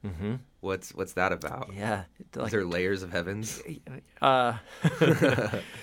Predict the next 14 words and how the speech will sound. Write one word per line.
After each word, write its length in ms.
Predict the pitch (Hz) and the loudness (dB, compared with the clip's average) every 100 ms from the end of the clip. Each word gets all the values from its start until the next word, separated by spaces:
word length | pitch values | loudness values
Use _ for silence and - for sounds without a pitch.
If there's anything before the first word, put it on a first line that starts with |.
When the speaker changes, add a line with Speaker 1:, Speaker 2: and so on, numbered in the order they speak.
| - - - - - _ _ | -18 -20 -20 -20 -20 _ _
Speaker 1:
yes, 320 | 120 127 - | 2 4 4
that's 240 | - 123 - | 0 -2 -2
one. 460 | 110 110 110 113 | 0 2 2 0
Let 120 | 110 | -4
me 140 | 117 117 | -4 -4
just 180 | 127 - | -4 -6
look 140 | 123 | -2
it 60 | 113 | 0
up. 200 | 95 - - | 0 -4 -16
It's 120 | - | -14
a 40 | |
very 560 | 95 101 110 110 101 98 - | -10 -2 0 2 -2 -6 -14
fascinating. 760 | - - 104 - - 71 69 - - _ _ _ _ - | -12 -10 -10 -10 -10 -8 -10 -12 -20 _ _ _ _ -10
Uh, 400 | 69 80 80 | -4 -2 -2